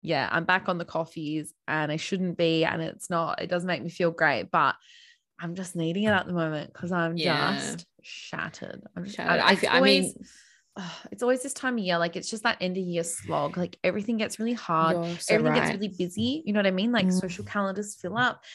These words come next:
Speaker 1: There's so many events. There's so many things to squeeze in before Christmas. You also add on Christmas shopping on top of that.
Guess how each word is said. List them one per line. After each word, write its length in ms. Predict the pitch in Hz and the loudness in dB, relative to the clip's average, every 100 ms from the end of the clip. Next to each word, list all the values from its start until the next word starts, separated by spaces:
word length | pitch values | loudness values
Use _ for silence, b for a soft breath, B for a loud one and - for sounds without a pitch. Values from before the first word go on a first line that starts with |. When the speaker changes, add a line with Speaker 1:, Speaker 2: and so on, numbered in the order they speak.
| B | B
Speaker 1:
There's 180 | 208 208 | -6 -4
so 100 | 190 | -4
many 220 | 175 165 | -4 -6
events. 400 | 170 220 226 - | -4 -2 -4 -4
There's 200 | 202 202 | -10 -8
so 80 | 202 | -6
many 160 | 190 202 | -6 -6
things 260 | 202 185 185 | -8 -10 -12
to 80 | |
squeeze 300 | 190 - 170 | -12 -8 -6
in 100 | 175 | -6
before 280 | 170 175 165 | -8 -6 -8
Christmas. 540 | 165 247 247 233 226 - B B | -2 -2 -2 -4 -6 -8 B B
You 80 | 226 | -2
also 240 | 214 - 170 | -2 -2 -4
add 140 | 170 | -2
on 100 | 165 | -4
Christmas 340 | 165 240 226 214 | -4 -8 -8 -6
shopping 280 | 202 196 170 | -6 -6 -8
on 60 | |
top 160 | 170 170 | -8 -6
of 60 | - | -2
that. 180 | 156 | -2